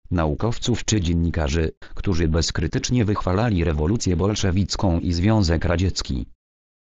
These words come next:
Dzięki ideologii komunizmu i takim postaciom w dwadzieścia wieku Moskwa wywierała wpływ daleko poza swoimi granicami. Współcześnie komunizm zastąpiła nowa ideologiczna mikstura.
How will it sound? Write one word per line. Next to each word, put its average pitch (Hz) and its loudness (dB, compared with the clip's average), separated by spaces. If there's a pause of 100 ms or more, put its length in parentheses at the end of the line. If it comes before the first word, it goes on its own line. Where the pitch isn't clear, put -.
(380)
Dzięki 123 0
ideologii 78 2
komunizmu 101 2
i 90 -2
takim 90 0
postaciom 104 0
w 80 0
dwadzieścia 92 0
wieku 95 0
Moskwa 87 0
wywierała 87 2
wpływ 92 0
daleko 85 0
poza 87 2
swoimi 80 2
granicami. 87 0 (460)
Współcześnie 85 -2
komunizm 98 2
zastąpiła 107 0
nowa 76 2
ideologiczna 87 2
mikstura. 73 0